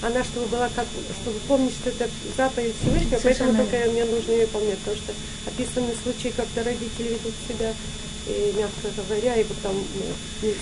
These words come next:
Speaker 1: совсем было в порядке, и женщина, чтобы
Speaker 2: Совершенно
Speaker 1: это,
Speaker 2: верно. В
Speaker 1: это было
Speaker 2: Талмуде
Speaker 1: очень
Speaker 2: есть, в
Speaker 1: тяжело.
Speaker 2: Талмуде есть удивительные
Speaker 1: Я всегда
Speaker 2: несколько
Speaker 1: легко.
Speaker 2: рассказов о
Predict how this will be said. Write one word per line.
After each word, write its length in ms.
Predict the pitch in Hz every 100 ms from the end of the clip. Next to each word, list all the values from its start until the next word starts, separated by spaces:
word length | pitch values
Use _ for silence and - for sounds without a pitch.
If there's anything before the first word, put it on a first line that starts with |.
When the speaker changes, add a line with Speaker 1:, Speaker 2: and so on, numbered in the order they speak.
| -
Speaker 1:
совсем 300 | 220 247 233
было 180 | 233
в 100 | -
порядке, 420 | - 233 226 226 233 - 202
и 40 |
женщина, 480 | 214 220 202 - 202
чтобы 320 | - - 196 214 196
Speaker 2:
Совершенно 400 | 262 220 226 233
Speaker 1:
это, 100 | 214 202
Speaker 2:
верно. 240 | 202 208
В 200 | 208 -
Speaker 1:
это 40 | 233
было 80 |
Speaker 2:
Талмуде 360 | 233 262 330 294
Speaker 1:
очень 140 | 262 240
Speaker 2:
есть, 220 | 269 262
в 80 | -
Speaker 1:
тяжело. 160 | 247
Speaker 2:
Талмуде 560 | 240 233 247 285 262 240
есть 240 | 233 -
удивительные 840 | 220 208 220 240 - 240 220 214 214
Speaker 1:
Я 200 | 220 226
всегда 180 | 214 226
Speaker 2:
несколько 460 | 233 294 311 254
Speaker 1:
легко. 40 | 208
Speaker 2:
рассказов 640 | 214 214 190 302 254 269 - 240 214 - - - -
о 120 | 208